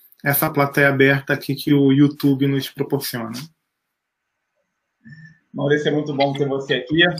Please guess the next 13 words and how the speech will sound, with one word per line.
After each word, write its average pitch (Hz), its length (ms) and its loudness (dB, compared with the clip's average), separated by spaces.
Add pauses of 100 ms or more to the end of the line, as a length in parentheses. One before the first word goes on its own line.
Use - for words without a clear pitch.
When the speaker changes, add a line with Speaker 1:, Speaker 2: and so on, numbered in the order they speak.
(340)
Speaker 2:
Pra 156 120 2
vocês 147 380 0
que 143 320 -4
não 147 220 -2
nos 143 180 0
conhecem, 147 460 2
Maurício 147 460 0
foi 143 420 2 (360)
meu 147 200 2
veterano 160 800 4
durante 135 400 -4
a - 20 -8
licenciatura, 143 880 0